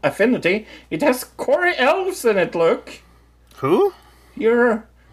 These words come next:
Speaker 1: Corey Elves.
Speaker 2: Uh, uh, you got me. Okay.
Speaker 1: Corey Elves.
Speaker 2: Fableman.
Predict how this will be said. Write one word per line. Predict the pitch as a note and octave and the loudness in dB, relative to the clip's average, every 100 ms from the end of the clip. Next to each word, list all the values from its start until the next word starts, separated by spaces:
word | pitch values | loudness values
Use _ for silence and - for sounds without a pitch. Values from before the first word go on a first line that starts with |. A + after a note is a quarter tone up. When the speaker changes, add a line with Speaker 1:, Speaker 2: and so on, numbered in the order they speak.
| - | -4
Speaker 1:
Corey | C4+ F4+ G4 | -2 0 2
Elves. | G#4+ B4 G4+ - - - - - - - - _ _ - G#2+ | 2 2 0 -4 -12 -12 -14 -18 -20 -20 -20 _ _ -14 -6
Speaker 2:
Uh, | A2 - - | -6 -6 -18
uh, | - _ _ _ | -20 _ _ _
you | A#2 | -4
got | C3 E3 | 4 4
me. | F#3+ G#3 D#3 C#3+ - - | 4 2 0 -4 -14 -4
Okay. | F#3 G#3+ C#3+ F2 - - - | 0 0 -2 -6 -18 -18 -16
Speaker 1:
Corey | - C3 A#3 B3+ | -4 0 2 2
Elves. | A3 D#3+ A#2 - - - - - - - | 2 0 -4 -16 -18 -20 -20 -20 -20 -20
Speaker 2:
Fableman. | - - G3+ B3 F3+ C3+ D#3 | -18 -2 0 2 2 2 0